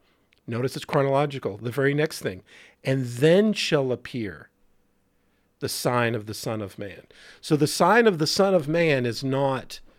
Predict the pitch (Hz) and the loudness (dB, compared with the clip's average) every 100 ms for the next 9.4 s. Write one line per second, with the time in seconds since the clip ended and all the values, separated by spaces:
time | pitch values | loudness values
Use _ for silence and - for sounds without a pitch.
0 | _ - 127 - - 147 135 131 135 123 | _ -8 -6 -2 0 2 2 0 0 -2
1 | 110 - 131 120 104 117 107 107 113 104 | -4 -4 -4 -4 -6 -10 -8 -8 -8 -10
2 | - - - - - - - - - _ | -16 -20 -20 -20 -20 -20 -20 -20 -20 _
3 | 135 - - 156 165 160 139 127 - 151 | -6 -4 2 4 4 2 0 -4 -2 -2
4 | 135 117 131 147 123 104 107 _ _ _ | -2 -2 -2 0 -2 -4 -12 _ _ _
5 | 131 113 110 - 143 135 123 110 123 131 | -10 -6 -4 0 0 0 -2 -4 0 0
6 | 120 139 117 120 110 107 104 - - - | -2 -6 -4 -4 -4 -8 -10 -12 -10 -6
7 | 127 110 90 85 _ _ _ - 131 131 | -4 -4 -8 -14 _ _ _ -2 0 0
8 | 113 120 131 120 113 113 107 104 120 123 | -2 -4 -2 -2 -4 -4 -6 -4 -2 -2
9 | 120 120 117 | -2 -2 -4